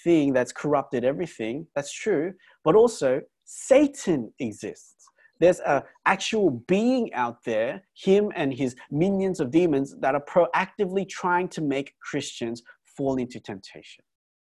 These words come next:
right? The devil is real. C S Lewis, in his book, The Screwtape Letters, he says, "We tend to fall into one of two extremes. One is to say the devil and demons don't exist, right? We disbelieve,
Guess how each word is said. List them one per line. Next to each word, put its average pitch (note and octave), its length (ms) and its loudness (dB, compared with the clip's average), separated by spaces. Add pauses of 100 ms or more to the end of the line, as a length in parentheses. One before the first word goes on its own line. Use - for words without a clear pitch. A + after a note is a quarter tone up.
right? A#2 120 -6
The C#3 60 -12
devil C3 340 -2
is A#2 160 -8
real. F2+ 240 -16 (760)
C F#3+ 180 4
S F#3 180 0
Lewis, F3 300 4
in E3 120 -2
his C3+ 120 -2
book, D3 260 -4
The D3 60 -4
Screwtape D#3+ 500 -2
Letters, A#2 380 -2 (200)
he E3 80 -2
says, G3+ 240 2
"We G3 100 -2
tend C4+ 240 -2
to D4 60 -2
fall G3+ 280 2
into F#3 240 -2
one D#3 180 2
of D3+ 80 -2
two - 160 -4
extremes. A#2 640 -6 (300)
One D#3 300 2
is F#3 260 -4
to D#3 120 -4
say C3+ 420 0 (240)
the C#3+ 60 -2 (160)
devil E3 240 4
and C3 100 0
demons B2 460 0 (240)
don't D#3 380 2
exist, B2 580 -4
right? A#2+ 140 2
We A#2+ 220 -4
disbelieve, D3 800 -2